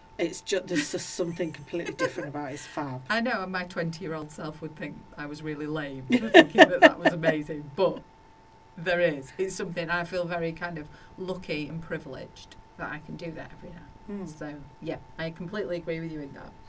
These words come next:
Speaker 2: I think for me with the mindfulness, it goes back to this idea of in-, being intentional. And actually, we have to work at it, but we can work at it in a way that's enjoyable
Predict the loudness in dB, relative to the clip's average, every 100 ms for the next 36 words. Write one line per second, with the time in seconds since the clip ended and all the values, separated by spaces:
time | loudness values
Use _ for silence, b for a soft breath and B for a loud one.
0 | B B B B B B -6 -2 -2 -4
1 | -12 -20 -20 -20 -20 -14 -8 -6 -4 -4
2 | -4 -6 -4 -4 -4 -10 -12 -12 -14 -16
3 | -18 -18 -20 B B B -12 -6 -4 -4
4 | -4 -8 -8 -12 -12 -10 -12 -10 -8 -8
5 | -10 -12 -12 -10 -10 -10 -12 -14 -16 -14
6 | -14 -12 -12 -10 -10 -10 -10 -8 -8 -8
7 | -4 -2 -2 -4 -8 -8 -10 -10 -10 -10
8 | -12 -16 -20 -20 -8 0 0 -2 -10 -10
9 | -10 -12 -14 -12 -14 -14 -14 -14 -14 -16
10 | -16 -12 -10 -10 -10 -10 -8 -10 -10 -8
11 | -8 -6 -6 -8 -8 -8 -8 -6 -6 -6
12 | -8 -8 -8